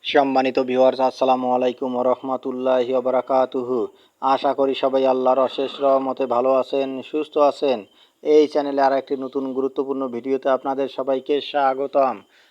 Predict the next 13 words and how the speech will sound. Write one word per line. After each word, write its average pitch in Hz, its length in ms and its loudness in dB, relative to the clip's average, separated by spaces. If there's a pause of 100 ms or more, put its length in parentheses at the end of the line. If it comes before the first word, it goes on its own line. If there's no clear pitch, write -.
(140)
আজকে 135 340 -2
আলোচনা 135 400 -2
করব 131 280 -4 (600)
ভুল 135 320 -2
তথ্য 180 220 -2 (140)
দিয়ে 156 220 4 (480)
নিবন্ধন 156 540 -2
প্রত্যয়নপত্র 143 680 -4 (200)
অর্জনের 143 400 0 (120)
শিক্ষকের 160 640 2 (380)
শোকজ 147 380 0 (100)
এনটিআরসি 147 640 0 (180)
এর 120 100 0